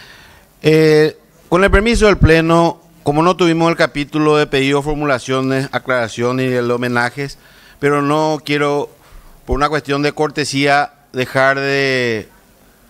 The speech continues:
nombrar o de comunicarle a nuestro, a todos los colegas de que están presentes en la sala los alumnos del tercer curso, cuarta sección de la Cátedra de Derecho Constitucional dos,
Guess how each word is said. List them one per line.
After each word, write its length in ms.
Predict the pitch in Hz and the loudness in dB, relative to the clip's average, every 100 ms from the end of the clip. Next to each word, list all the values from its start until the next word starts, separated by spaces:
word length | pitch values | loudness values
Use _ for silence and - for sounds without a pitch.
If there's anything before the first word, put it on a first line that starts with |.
| _ - | _ -2
nombrar 680 | 151 156 143 143 147 151 - | 0 2 4 4 2 -2 -6
o 360 | 135 143 147 - | -2 0 -2 -4
de 160 | 123 127 | -4 -4
comunicarle 680 | 156 165 175 160 143 143 147 | -2 -2 -2 0 0 0 -2
a 40 | |
nuestro, 320 | 151 143 - | -4 -8 -8
a 100 | 120 | -8
todos 260 | 117 135 147 | -4 -4 -2
los 120 | 160 | -4
colegas 540 | 170 147 135 135 139 - _ _ _ - - | -4 -2 0 0 -4 -8 _ _ _ -20 -10
de 140 | 117 | -8
que 80 | 123 | -4
están 300 | 127 151 165 | -2 0 -2
presentes 520 | 170 139 151 151 156 | -4 -4 -4 -4 -4
en 80 | 160 | -2
la 140 | 165 147 | -2 -2
sala 540 | 143 135 139 147 - | 0 0 0 -2 -4
los 180 | 120 143 | -8 -4
alumnos 580 | 147 135 160 170 170 160 | -2 0 0 0 0 0
del 160 | 160 156 | -2 -2
tercer 400 | 143 - 196 185 | -4 0 -2 -2
curso, 480 | 165 170 160 160 | -2 -2 0 -4
cuarta 420 | - 156 170 165 160 | 0 2 2 -2 -8
sección 480 | 151 - 143 147 | -8 -6 -4 -2
de 80 | 151 | 0
la 160 | 147 127 | 0 0
Cátedra 400 | 139 139 151 151 | -2 -2 -2 0
de 120 | 143 | 0
Derecho 360 | 127 135 139 143 | 0 -2 -4 -4
Constitucional 800 | 160 160 143 143 135 135 147 135 | -4 -4 -6 -2 0 0 0 0
dos, 320 | 156 190 | 0 -2